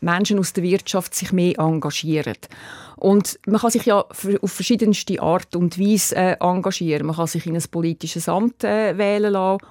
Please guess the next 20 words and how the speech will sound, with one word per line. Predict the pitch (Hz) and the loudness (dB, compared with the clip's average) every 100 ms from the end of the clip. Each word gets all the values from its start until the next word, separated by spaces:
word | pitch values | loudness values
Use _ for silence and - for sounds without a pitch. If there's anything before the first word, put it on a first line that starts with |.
| - | -10
auf | 165 | -6
nationaler | 135 - 151 139 180 202 | -6 -6 -4 -2 0 2
Ebene | 196 202 185 | 2 2 -2
oder | 147 127 | -4 -8
auf | - | -10
kantonaler | - 170 208 214 208 190 202 202 | -4 -2 -2 -2 -2 0 2 2
Ebene. | 190 190 190 175 | 0 -2 -2 -2
Und | 170 | -2
da | 180 | -4
gibt's | 190 - | -4 -6
doch | 175 - | -8 -10
viele, | - - 196 196 190 | -10 -2 2 4 2
die | - - - 165 | -2 -18 -12 -6
das | 160 160 - | -2 -2 0
machen. | 156 240 - | 0 0 -2
Es | 269 | -6
gibt | 233 196 | -6 -6
auch | |
viele | 196 208 208 | -4 0 0
Unternehmungen, | 196 185 165 185 226 214 | 0 -2 -4 0 0 0